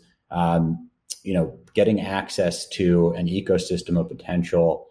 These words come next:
clients and revenue pipeline is, is the most important thing. And the velocity and speed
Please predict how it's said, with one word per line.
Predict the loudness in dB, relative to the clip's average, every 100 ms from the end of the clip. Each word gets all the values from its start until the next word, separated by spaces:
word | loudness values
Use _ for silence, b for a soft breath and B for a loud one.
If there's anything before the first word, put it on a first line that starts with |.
| b b b
clients | -4 0 2 2 0 0 -4
and | -8 -2
revenue | 2 2 2 0
pipeline | 0 -2 -2 -2 -2 -4 -6 -8
is, | -6 -6 -8 -12 -18 _ -14
is | -12 -12 -12
the | -2
most | 4 4 4 0
important | -4 -2 -4 -4
thing. | -2 2 2 0
And | -2 0 0 -2 b b b
the | -2
velocity | 2 4 4 2 -2 -4 -4
and | -4
speed | -8 0 2 4 4 0 -4